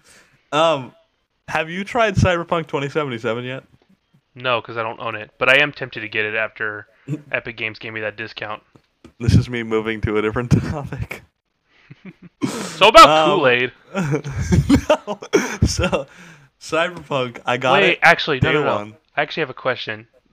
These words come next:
Speaker 2: I, the
Speaker 1: Yeah.
Speaker 2: Kool-Aid Man, is he the glass or the liquid?
Speaker 1: Uh, the liquid is his blood.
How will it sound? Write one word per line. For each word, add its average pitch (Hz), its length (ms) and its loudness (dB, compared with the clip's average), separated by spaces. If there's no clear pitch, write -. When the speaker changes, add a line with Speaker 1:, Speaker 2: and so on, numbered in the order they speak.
Speaker 2:
I, 147 100 -4
the 147 140 -4
Speaker 1:
Yeah. 123 120 2
Speaker 2:
Kool-Aid 160 280 0
Man, 113 380 -2
is 135 160 -8
he 170 140 -10
the 170 120 -6
glass 170 640 -2
or 139 120 -6
the 123 160 -6
liquid? 113 500 -10
Speaker 1:
Uh, 123 240 2
the 123 120 -6
liquid 139 380 -4
is 127 160 -4
his 120 180 -10
blood. - 520 -6